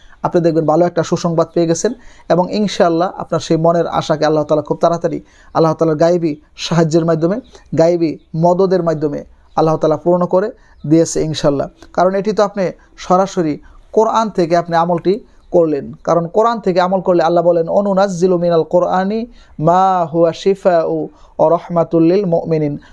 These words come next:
মানব জাতির, মানব জীবনের যত সমস্যা রয়েছে, সকল সমস্যা সমাধানের একমাত্র সঠিক পথ, সঠিক রাস্তা, সঠিক দিক নির্দেশনা আল্লাহ তাআলা এই কোরআনুল কারিমের মধ্যে রেখে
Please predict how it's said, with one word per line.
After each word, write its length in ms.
মানব 320
জাতির, 380
মানব 320
জীবনের 420
যত 200
সমস্যা 500
রয়েছে, 360
সকল 480
সমস্যা 500
সমাধানের 540
একমাত্র 460
সঠিক 580
পথ, 340
সঠিক 460
রাস্তা, 320
সঠিক 440
দিক 200
নির্দেশনা 460
আল্লাহ 140
তাআলা 180
এই 60
কোরআনুল 300
কারিমের 280
মধ্যে 200
রেখে 300